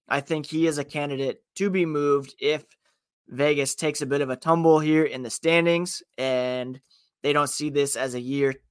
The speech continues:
to go all in and defend. Uh, they could get a, quite a bit for the reigning Conn Smythe Trophy winner.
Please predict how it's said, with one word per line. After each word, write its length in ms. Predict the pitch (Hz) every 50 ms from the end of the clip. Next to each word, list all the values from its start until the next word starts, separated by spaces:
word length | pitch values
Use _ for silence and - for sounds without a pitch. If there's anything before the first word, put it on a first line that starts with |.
| _ _ -
to 340 | - 139 135 135 127 123 127
go 260 | 123 127 139 139 135
all 220 | 131 131 131 127 127
in 160 | 131 131 131
and 120 | 123 110
defend. 540 | 110 104 - - 135 143 143 143 156 160 - _ _ - - - - _ _ _ -
Uh, 380 | - 104 110 110 107 107 110
they 160 | 110 123 143
could 180 | 139 147 139 131
get 200 | 139 135 131 123
a, 120 | 117 110 - _ _ _ _ _
quite 200 | - 147 156 160
a 60 | 151 135
bit 400 | 135 139 143 139 113 107 - -
for 320 | - - 127 127 123 117
the 120 | 113 117
reigning 420 | 117 123 127 131 135 139 135 123 -
Conn 280 | - - 131 139 135
Smythe 320 | - - 131 135 135 131 127
Trophy 360 | - - 139 135 - 127 120
winner. 400 | 127 143 147 147 147 151 151 -